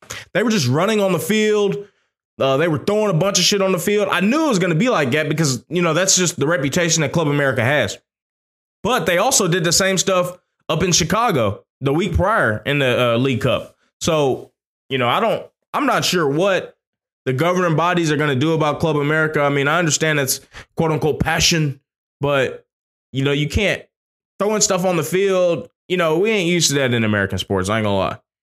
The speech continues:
You know, that, that shit don't happen. It's, this ain't hockey, you know, where they can just come and skate by and sweep the shit off. You can't sweep beer bottles off a <laughs> grass field. It's different.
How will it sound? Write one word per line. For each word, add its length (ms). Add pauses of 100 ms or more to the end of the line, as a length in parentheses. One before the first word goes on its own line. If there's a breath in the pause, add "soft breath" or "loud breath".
(120)
You 80
know, 160
that, 180
that 140
shit 220
don't 180
happen. 300 (260)
It's, 180
this 240
ain't 220
hockey, 520 (200)
you 100
know, 140
where 160
they 100
can 140
just 180
come 220
and 100
skate 300
by 380 (180 loud breath)
and 120
sweep 280
the 80
shit 180
off. 240 (180 loud breath)
You 120
can't 240
sweep 380
beer 160
bottles 580
off 180
a 40
<laughs> 40
grass 360
field. 440 (340)
It's 120
different. 520